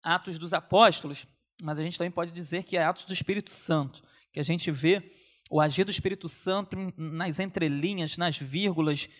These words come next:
nesse livro todo, agindo o Espírito Santo na vida daqueles homens.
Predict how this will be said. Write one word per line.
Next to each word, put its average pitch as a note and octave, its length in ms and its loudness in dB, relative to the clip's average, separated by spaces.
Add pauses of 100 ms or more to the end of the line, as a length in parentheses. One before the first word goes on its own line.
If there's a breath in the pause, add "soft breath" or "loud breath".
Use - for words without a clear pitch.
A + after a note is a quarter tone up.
(260 soft breath)
nesse D#3 220 -4
livro F#3 260 -2
todo, F3+ 360 2
agindo F3+ 680 -2 (460 soft breath)
o E3+ 40 -6
Espírito F3 340 0
Santo E3+ 380 -2
na F3 100 -2
vida D#3+ 200 -10
daqueles E3+ 500 -2
homens. D3+ 400 -2